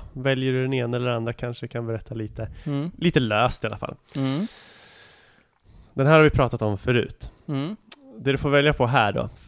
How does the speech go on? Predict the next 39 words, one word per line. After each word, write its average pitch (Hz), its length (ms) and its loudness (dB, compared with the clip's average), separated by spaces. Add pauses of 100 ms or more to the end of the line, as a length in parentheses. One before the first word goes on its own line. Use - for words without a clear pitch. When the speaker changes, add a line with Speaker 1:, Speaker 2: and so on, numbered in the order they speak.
(120)
Speaker 1:
i 117 300 0
betingelse 123 600 2
ett, - 160 -4
vi 120 40 -2
kommer 117 160 2
ha 113 40 0
tre 123 220 0
stycken 104 340 -6
varje 98 200 -4
avsnitt. - 420 -8 (160)
Speaker 2:
Mm. 139 240 -2 (580)
Speaker 1:
Betingelse 147 520 0
ett, - 360 -4 (380)
torgföra 143 880 6
en 113 240 2
väldigt 127 560 4
rasistisk 123 920 -2
hållning 113 640 2 (400)
eller 107 280 2
en 104 100 2
stark - 720 0 (100)
antifeministisk 110 1200 -2
hållning. 107 400 -2 (420)
Och - 380 -2
det 131 120 6
innebär 113 260 4
att 101 120 0
du - 180 -4
en 143 280 6
månad 120 400 4
ungefär 101 400 0
på 113 140 -2
gator 117 600 2
och 113 140 2
torg 101 380 0
ute - 360 2
och 104 60 2
Speaker 2:
<laughs> - 60 0
Speaker 1:
skriker 113 920 0